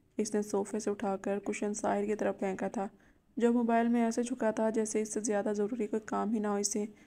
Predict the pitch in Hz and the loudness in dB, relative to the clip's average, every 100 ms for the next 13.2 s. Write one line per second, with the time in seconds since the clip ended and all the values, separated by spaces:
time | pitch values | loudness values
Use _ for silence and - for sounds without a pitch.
0 | _ _ - 208 208 - 202 208 214 214 | _ _ -6 -2 0 0 0 0 -2 -2
1 | 208 196 196 196 196 196 196 202 208 208 | 0 2 2 2 0 0 0 0 0 2
2 | 196 196 196 202 196 - 214 196 190 190 | 0 2 0 0 -2 -2 -2 0 0 0
3 | 190 208 233 - - - - - - - | -2 -6 -6 -12 -20 -20 -18 -20 -20 -20
4 | - - - _ _ _ 240 233 233 240 | -20 -20 -20 _ _ _ 0 4 4 4
5 | 233 226 220 - 220 220 220 226 214 214 | 4 4 4 2 2 2 0 2 4 4
6 | 214 220 214 208 208 220 202 202 214 214 | 2 0 2 2 2 0 0 0 0 0
7 | 208 208 214 208 208 220 202 214 202 - | 0 0 0 0 -2 -2 0 0 0 -2
8 | 220 208 - 247 - - _ - - 247 | -2 -2 -2 -4 -10 -20 _ -6 -4 2
9 | 269 254 233 - 240 240 226 226 - 220 | 2 2 -2 0 0 2 -2 -2 -4 -2
10 | 233 294 220 214 220 214 214 208 - 214 | -2 -2 -2 0 0 2 2 0 0 0
11 | 208 208 208 202 220 214 202 202 214 - | 2 0 0 -2 0 0 0 0 -4 -6
12 | _ _ _ _ _ - 220 208 208 202 | _ _ _ _ _ -6 -2 0 0 0
13 | 202 202 | 0 -2